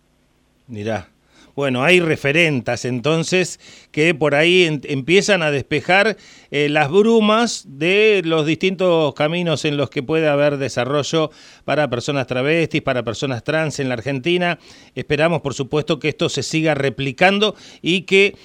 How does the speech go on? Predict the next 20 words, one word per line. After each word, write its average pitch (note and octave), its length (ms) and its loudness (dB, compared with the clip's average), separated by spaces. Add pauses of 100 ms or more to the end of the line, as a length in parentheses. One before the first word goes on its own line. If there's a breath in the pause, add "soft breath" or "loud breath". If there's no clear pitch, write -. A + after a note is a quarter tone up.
(120 loud breath)
lo C#3 220 0
tuyo F#3 280 0
sea F3 240 0
un D#3+ 120 -2
ejemplo F3 460 0
que, B2+ 460 -2
que D#3 140 -2
le E3+ 140 4
habilite F3 520 4
los E3 180 2
sueños E3+ 400 2
a C#3+ 40 2
muchas C#3+ 340 0
más. B2+ 400 -2 (440 loud breath)
Eh, C#3+ 240 2
lo D3 120 -2
cierto F#3 340 2
es, D#3+ 60 0
Victoria, E3+ 520 0
que, F3+ 360 -2